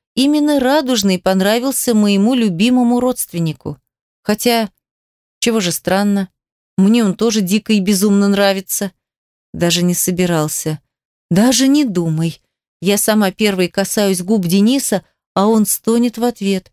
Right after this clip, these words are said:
и сильнее сжимает моё лицо в своих ладонях,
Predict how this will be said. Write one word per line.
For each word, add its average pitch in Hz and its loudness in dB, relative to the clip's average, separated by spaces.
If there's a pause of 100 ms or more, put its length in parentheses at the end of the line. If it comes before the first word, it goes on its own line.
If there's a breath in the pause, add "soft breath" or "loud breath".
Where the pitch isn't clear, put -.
(320)
и 214 2
сильнее 220 2
сжимает 208 0
моё 190 2
лицо 196 -2
в 180 -8
своих 180 -2
ладонях, 185 -2